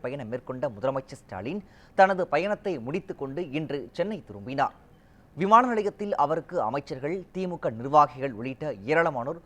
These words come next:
உற்சாக வரவேற்பு அளித்தனர். அதன் பிறகு செய்தியாளர்கள் சந்திப்பில் பேசிய முதலமைச்சர் ஸ்டாலின்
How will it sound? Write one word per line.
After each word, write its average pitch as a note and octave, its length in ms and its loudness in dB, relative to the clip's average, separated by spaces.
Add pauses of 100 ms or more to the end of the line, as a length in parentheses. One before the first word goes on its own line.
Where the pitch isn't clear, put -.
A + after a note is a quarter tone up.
(140)
உற்சாக F3+ 500 4
வரவேற்பு C3 480 -4
அளித்தனர். A2 400 -6 (600)
அதன் C#3 320 0
பிறகு B2+ 400 -8 (340)
செய்தியாளர்கள் A3 600 4
சந்திப்பில் F3 300 -10
பேசிய D#3+ 320 -8
முதலமைச்சர் D3 560 -2
ஸ்டாலின் C#3 400 -6